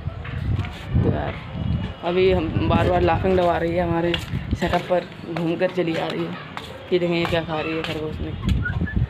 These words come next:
क्या बोलते हैं इसे, खीरा खा रही है। तो चलें यार, अब मिलते हैं आपसे। Finally, हमारा मुर्गा सूख गया है, लेकिन ये कुछ विचित्र हो गया है, समझ में नहीं आ रहा है क्या हुआ है इसके साथ। लेकिन इसका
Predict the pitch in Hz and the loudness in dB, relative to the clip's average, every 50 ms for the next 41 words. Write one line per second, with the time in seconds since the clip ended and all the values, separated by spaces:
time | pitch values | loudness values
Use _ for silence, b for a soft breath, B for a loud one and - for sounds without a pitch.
0 | - - - - 160 151 156 156 156 - 170 170 175 180 185 185 - - - 175 | -4 -6 -6 -2 -2 0 0 0 -2 -2 -2 -2 -2 -2 -4 -4 -6 -4 -4 0
1 | 170 180 175 170 160 160 156 160 165 165 175 180 - - - - - - - - | 0 2 2 0 0 0 0 0 0 0 -2 -4 -8 -12 -12 -12 -14 -14 -16 -16
2 | - - - - - - - - - - - - 185 175 190 185 190 190 180 175 | -16 -16 -18 -18 -18 -18 -16 -16 -16 -12 -8 -6 -4 0 2 2 2 4 2 2
3 | 175 175 170 170 170 - - - 165 165 160 185 180 175 175 170 131 - 175 170 | 2 0 0 -2 -6 -6 -4 0 0 0 2 2 2 2 2 2 0 0 0 0
4 | - 170 - 165 - 185 202 202 196 175 180 180 180 185 180 180 180 175 180 180 | 0 -2 -2 -2 -2 -2 -2 -2 -2 -2 0 0 0 2 2 2 2 4 4 4
5 | 180 175 180 180 175 175 175 170 175 175 175 170 175 175 - 175 170 160 170 180 | 4 2 0 0 2 2 4 4 4 4 4 4 2 2 2 0 0 0 0 -2
6 | - - - - - - - 202 180 - 156 160 - - 175 175 - 151 143 - | -4 -4 -4 -2 -2 -2 -2 -2 -2 -2 -2 -2 0 2 2 2 2 2 2 2
7 | - 180 165 226 240 311 - 175 180 156 160 156 156 156 - - - - - - | 2 2 2 2 4 4 4 4 4 4 4 4 4 2 2 0 -2 -6 -6 -6
8 | - - - 190 190 196 - 302 - - 220 208 208 190 175 165 165 165 165 165 | -6 -4 0 2 2 4 4 4 2 2 2 4 4 6 6 6 6 6 6 6
9 | 170 175 170 175 - - - 202 202 196 190 196 202 196 190 180 170 170 170 175 | 6 6 4 4 2 0 0 2 2 4 4 4 4 2 4 4 4 4 4 4
10 | 185 185 190 190 175 175 175 175 175 175 170 - 190 175 196 185 190 190 190 190 | 4 4 4 4 4 4 4 4 4 4 2 2 2 2 4 4 4 4 2 2
11 | 180 185 - 190 185 185 - - - - - - - - - - 508 - - - | 2 2 4 4 4 2 2 0 -2 -2 -2 -2 -2 -2 -2 -4 -4 -4 -2 -2
12 | 587 - - - - - - - - - 190 - - 214 202 196 | -4 -4 -4 -4 -8 -8 -6 -4 -2 0 0 2 2 4 4 4